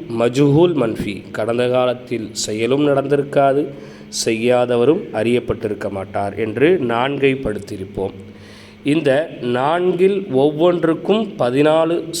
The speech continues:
சீகாக்கள், சர்ஃபுகள் இருக்கிறது என்றும் படித்திருப்போம். மாலி மாரூஃபை எடுத்துக்கொண்டோம் என்றால் அதில் பதினாலு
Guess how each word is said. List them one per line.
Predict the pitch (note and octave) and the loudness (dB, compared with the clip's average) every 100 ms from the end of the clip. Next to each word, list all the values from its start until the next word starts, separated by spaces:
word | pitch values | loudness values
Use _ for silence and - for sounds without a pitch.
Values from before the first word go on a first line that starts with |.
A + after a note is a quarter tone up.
| - | -2
சீகாக்கள், | C#3+ D3 C#3+ C3+ - - - | 0 2 0 -2 -6 -6 -2
சர்ஃபுகள் | C#3 D#3 - D#3 D3 | 0 0 0 2 2
இருக்கிறது | B2+ A2+ A#2 A2+ A2+ G#2+ - | 0 0 -2 0 0 -2 -2
என்றும் | A2 A2 C#3+ D3+ | -2 0 0 2
படித்திருப்போம். | A2 G2 G2+ F#2+ F#2+ F#2+ - A2 | 0 -2 -6 -6 -6 -8 -6 -2
மாலி | A#2 C3+ C3 | 2 2 2
மாரூஃபை | A#2 A#2+ B2 C3+ C3 B2+ A2+ | 2 4 4 4 2 0 -2
எடுத்துக்கொண்டோம் | - A2 A#2 A2 A2 | -8 -10 -8 -6 -4
என்றால் | G2+ G2 A2+ D#3+ - - - - - - | -6 -6 -4 -4 -6 -18 -20 -20 -20 -10
அதில் | A2 C#3 E3 D#3+ | -4 -4 -4 -4
பதினாலு | A#2+ B2+ B2+ A#2 A2+ D#3+ | 0 2 2 2 2 0